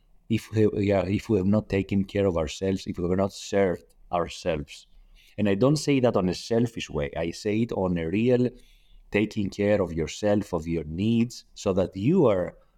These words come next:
not because we, I'm selfish, but because this is what I need. And in order for me to be able to give the maximum that I can to the others, to the,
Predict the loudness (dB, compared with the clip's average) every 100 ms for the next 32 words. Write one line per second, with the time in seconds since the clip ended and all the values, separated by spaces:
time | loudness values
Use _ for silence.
0 | 0 0 0 0 2 2 0 0 2 2
1 | 0 0 0 0 -2 -6 -6 -8 -4 -2
2 | -2 -6 0 2 2 -2 -16 -20 -20 -20
3 | -8 0 0 2 2 2 0 -4 -2 0
4 | 0 -2 -16 _ -14 -2 2 4 4 4
5 | 4 2 2 2 2 2 0 2 2 2
6 | -2 -6 -10 -2 -2 0 0 2 0 -4
7 | -6 -4 0 0 0 -2 -2 -4 -2 -4
8 | 0 0 2 0 -2 -10